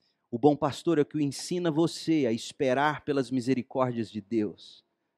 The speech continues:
pelo que Deus está preparando pra mim e pra você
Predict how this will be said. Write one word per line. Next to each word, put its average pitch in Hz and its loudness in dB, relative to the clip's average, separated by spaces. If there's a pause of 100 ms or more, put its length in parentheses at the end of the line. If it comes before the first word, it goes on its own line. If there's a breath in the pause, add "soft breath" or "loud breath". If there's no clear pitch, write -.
(760)
pelo 143 4
que 139 0
Deus 139 4
está 135 0
preparando 135 0
pra 123 -4
mim 139 -2
e 143 -6
pra 143 -4
você 123 -4